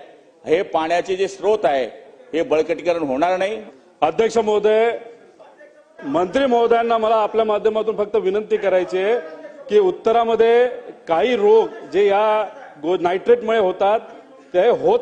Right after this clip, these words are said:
Speaker 2: नाहीत असं तुम्ही मान्य केलंय, फक्त ते चेक करावं, कॅन्सर वगैरे. दुसरं अध्यक्ष महोदय, आमचं काय म्हणणं आहे की तुमच्या डिपार्टमेंटच्या माध्यमातून पंचवीस तीस हजार कोटी रुपयाची जलजीवनची कामं चालू आहेत.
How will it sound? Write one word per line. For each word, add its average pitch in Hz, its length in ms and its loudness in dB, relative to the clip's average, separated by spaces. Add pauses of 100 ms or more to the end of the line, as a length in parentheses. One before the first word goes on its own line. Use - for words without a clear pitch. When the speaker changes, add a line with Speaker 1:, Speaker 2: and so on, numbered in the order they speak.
Speaker 2:
नाहीत 247 180 0
असं 233 240 2
तुम्ही 233 220 0
मान्य 208 320 -2
केलंय, 196 280 2
फक्त 220 260 -2
ते 233 180 2
चेक 262 340 0
करावं, 202 420 2 (180)
कॅन्सर 202 380 0
वगैरे. 185 400 0 (600)
दुसरं 196 280 0
अध्यक्ष 240 340 2
महोदय, 226 280 2
आमचं 208 260 -2
काय 233 200 0
म्हणणं 214 260 -2
आहे 220 80 -2
की 233 100 -6
तुमच्या 233 460 0
डिपार्टमेंटच्या 214 640 -2
माध्यमातून 208 580 -2
पंचवीस 220 480 -8
तीस 226 160 -10
हजार 202 240 -2
कोटी 196 260 -6
रुपयाची 202 460 -4 (440)
जलजीवनची 220 580 0
कामं 202 280 -2
चालू 170 260 0
आहेत. 117 120 -4